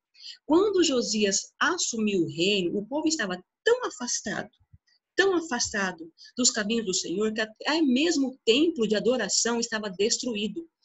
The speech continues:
Então, a primeira coisa que ele fez foi, "Vamos restaurar o templo de adoração ao nosso Deus." Os versículos quatro e cinco.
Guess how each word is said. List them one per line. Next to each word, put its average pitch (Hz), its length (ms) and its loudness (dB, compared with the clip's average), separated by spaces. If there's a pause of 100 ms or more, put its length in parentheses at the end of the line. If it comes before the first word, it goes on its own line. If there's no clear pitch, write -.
(280)
Então, 247 140 -2
a 247 40 -4
primeira 330 280 2
coisa 302 300 -2
que 277 80 -6
ele 220 180 -2
fez 233 440 2
foi, 165 360 0 (400)
"Vamos 226 600 2
restaurar 208 760 -2
o 208 100 -8 (100)
templo 202 400 0
de 202 100 -2
adoração 190 640 -4
ao 190 100 -6
nosso 180 320 -6
Deus." - 440 -10 (640)
Os 190 140 -2
versículos 196 540 2
quatro 240 300 -4
e 240 40 -4
cinco. 165 540 -6